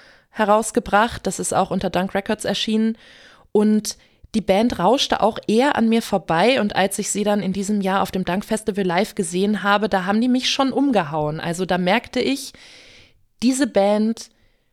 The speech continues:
versucht wirklich auch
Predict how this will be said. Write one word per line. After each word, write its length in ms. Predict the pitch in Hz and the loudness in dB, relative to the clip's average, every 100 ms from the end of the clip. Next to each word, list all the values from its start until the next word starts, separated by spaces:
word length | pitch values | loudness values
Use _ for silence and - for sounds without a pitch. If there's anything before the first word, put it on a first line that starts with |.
| - | -16
versucht 1000 | - 202 156 151 214 302 381 - - 165 | -4 -2 0 -2 2 2 0 -8 -14 -2
wirklich 720 | 208 269 269 - 262 254 - | 2 2 -2 -4 -4 -4 -2
auch 340 | 196 214 226 | 2 2 0